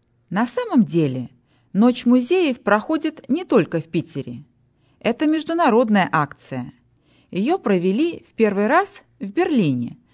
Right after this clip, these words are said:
в тысяча девятьсот девяносто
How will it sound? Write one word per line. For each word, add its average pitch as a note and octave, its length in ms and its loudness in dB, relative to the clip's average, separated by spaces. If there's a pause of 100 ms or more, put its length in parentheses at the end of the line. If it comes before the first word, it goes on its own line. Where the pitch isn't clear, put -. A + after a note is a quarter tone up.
(280)
в - 100 -20
тысяча C#4+ 640 -2
девятьсот F3+ 720 -4 (260)
девяносто G3 840 0